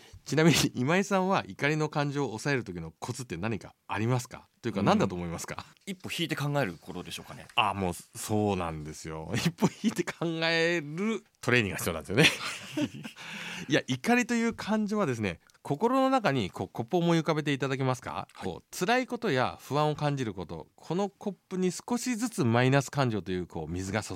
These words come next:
Speaker 1: がれていくわけですね。
Speaker 2: はい。
Speaker 1: コップに水がいっぱいの人は、ある日何かのきっかけで最後のスイッチが押されて、水が溢れてですね、
Speaker 2: はい。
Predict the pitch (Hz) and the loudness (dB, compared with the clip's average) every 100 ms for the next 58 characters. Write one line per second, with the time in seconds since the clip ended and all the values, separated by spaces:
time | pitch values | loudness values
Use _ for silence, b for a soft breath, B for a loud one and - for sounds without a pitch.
0 | 92 98 90 92 85 80 73 104 82 - | -4 -2 -2 -4 -8 -10 -10 -10 -8 -8
1 | 98 - - B B B B 143 - 190 | -8 -12 -20 B B B B 0 6 8
2 | 165 160 190 175 190 190 180 151 107 - | 8 8 6 6 4 4 2 2 2 2
3 | - 165 117 85 - 113 240 285 214 190 | 2 2 2 -4 0 4 4 2 -2 0
4 | 185 - - _ 185 175 185 180 233 - | -2 -6 -16 _ -4 0 2 4 2 2
5 | B B B B - 170 180 143 123 139 | B B B B -2 4 6 6 4 2
6 | 131 208 165 139 127 - 139 127 117 120 | 2 4 4 4 4 6 6 6 4 2
7 | 120 - - 101 110 165 131 80 78 90 | 0 -2 -4 -2 2 2 2 -2 -10 -10
8 | 80 117 82 | -6 -4 -4